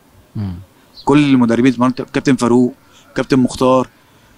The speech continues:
Speaker 2: آه، المد-، الكابتن كمال عتمان الله يرحمه، الكابتن حسن مجاد الله يرحمه، الكابتن محمد رضوان، كل مدرب اتمرنت معاه له حاجه مميزه بكتبها، وله تمارين مميزه بكتبها وحافظها.
Speaker 1: مم.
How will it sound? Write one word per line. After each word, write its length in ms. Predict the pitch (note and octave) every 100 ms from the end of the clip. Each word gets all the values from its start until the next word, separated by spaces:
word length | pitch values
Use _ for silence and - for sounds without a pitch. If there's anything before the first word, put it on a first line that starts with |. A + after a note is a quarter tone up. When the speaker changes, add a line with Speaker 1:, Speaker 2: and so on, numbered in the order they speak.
| _ A2+
Speaker 2:
آه، 1500 | A#2 A#2+ A#2 A#2 A#2 A#2 A#2 A#2 A#2 A#2 A#2 A#2 A#2+ -
المد-، 340 | A#2+ B2+ B2 -
الكابتن 340 | - C#3 C3
كمال 240 | B2+ C3
عتمان 340 | C3 - C3 C3
الله 180 | B2 B2
يرحمه، 440 | A2 A#2+ B2+ B2
الكابتن 280 | - B2 B2
حسن 220 | C3+ C3+
مجاد 280 | B2+ B2+ B2+
الله 180 | A#2+ A#2+
يرحمه، 440 | - C3 B2+ A#2+ - _ _ - _
الكابتن 260 | - C3+ C#3
محمد 340 | D3+ D3 C#3
رضوان، 500 | C3 B2 B2+ C3 B2+ - _ _ _ _ _
كل 200 | D#3+ F#3
مدرب 240 | D3+ D#3+
اتمرنت 340 | D3 C#3+ C3+ B2
معاه 220 | F#2+ G2 _ _ _ -
له 260 | B2 E3 - - _ _
حاجه 320 | - D3+ D3+
مميزه 360 | C#3 C3+ D3 D#3
بكتبها، 440 | C3+ C#3+ A2 G2 _ _ _ _ _ _ _
وله 160 | A#2+ D#3
تمارين 320 | D#3 C3+ C#3+
مميزه 320 | C3+ C3 D3 G#2+ -
بكتبها 440 | B2 - C#3+ A2 - _ _ _ _ _ -
وحافظها. 500 | A#2+ B2+ C#3 A#2 - - _
Speaker 1:
مم. 160 | A2+